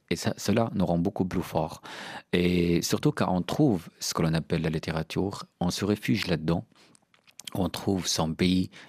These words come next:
éternel, euh, à travers la, la création littéraire. Euh, l'exil, euh, dans la, dans le sens de, de, de douleur ou de la peine, perd son sens. C'est-à-dire,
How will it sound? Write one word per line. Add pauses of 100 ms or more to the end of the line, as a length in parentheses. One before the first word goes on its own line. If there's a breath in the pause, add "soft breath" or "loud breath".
(140 loud breath)
éternel, (480 loud breath)
euh, (140)
à
travers
la,
la
création
littéraire. (480 loud breath)
Euh,
l'exil,
euh, (120)
dans
la,
dans
le
sens
de,
de,
de
douleur
ou
de
la
peine,
perd
son
sens.
C'est-à-dire,